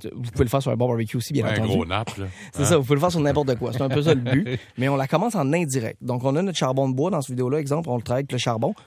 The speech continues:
Speaker 1: Mais si vous le faites au gaz, ben, vous pouvez aller en indirect en, en ouvrant la moitié de votre barbecue, exemple, un brûleur sur deux. Puis vous mettez votre pièce de viande où est-ce que le brûleur est fermé, ou vous ouvrez vos deux brûleurs aux extrémités. Si vous avez trois brûleurs et plus, vous allez ouvrir vos brûleurs aux extrémités, puis là, vous allez mettre votre pièce de viande au centre.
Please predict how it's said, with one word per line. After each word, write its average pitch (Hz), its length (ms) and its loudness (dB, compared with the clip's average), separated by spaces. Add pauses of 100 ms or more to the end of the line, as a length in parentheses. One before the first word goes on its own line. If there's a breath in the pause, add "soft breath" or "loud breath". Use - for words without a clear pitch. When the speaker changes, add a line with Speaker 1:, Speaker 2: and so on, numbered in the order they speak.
(140 loud breath)
Speaker 1:
Mais 131 80 -4
si 120 120 -4
vous 170 60 2
le 143 60 -2
faites 196 160 -2
au 143 100 0
gaz, 135 440 0
ben, 123 120 -2
vous 120 120 -4
pouvez 151 260 -2
aller 151 180 2
en 156 80 0
indirect 139 340 0
en, 147 140 0
en 131 120 0
ouvrant 131 240 0
la 147 80 2
moitié 131 340 0
de 160 40 -2
votre 139 140 2
barbecue, 123 420 -2
exemple, 143 320 -2
un 147 80 2
brûleur 139 340 0
sur 127 180 -2
deux. 127 220 -2 (320 loud breath)
Puis 127 120 -8
vous 127 160 -2
mettez 135 160 0
votre 139 100 0
pièce 139 160 0
de 131 60 2
viande 139 220 0
où 139 100 0
est-ce - 80 -8
que 147 40 0
le 127 60 0
brûleur 127 280 0
est 123 60 -4
fermé, 120 360 -2 (280 soft breath)
ou 208 140 2
vous 147 180 -2
ouvrez 131 200 -4
vos 143 160 -2
deux 156 180 2
brûleurs 147 260 2
aux 151 60 0
extrémités. 120 460 -6
Si - 100 -12
vous 131 80 -4
avez 127 100 -4
trois 131 200 -2
brûleurs 127 260 -2
et 117 60 -4
plus, 131 200 -2 (280 loud breath)
vous 117 40 -4
allez 127 80 0
ouvrir 139 200 2
vos 131 240 -2
brûleurs 131 260 -2
aux 135 80 -2
extrémités, 123 460 -4 (260 loud breath)
puis 123 100 -8
là, 147 60 2
vous 151 80 0
allez 139 120 2
mettre 147 120 0
votre 131 140 -2
pièce 147 160 2
de 143 40 2
viande 131 180 0
au 120 100 -4
centre. 113 200 -8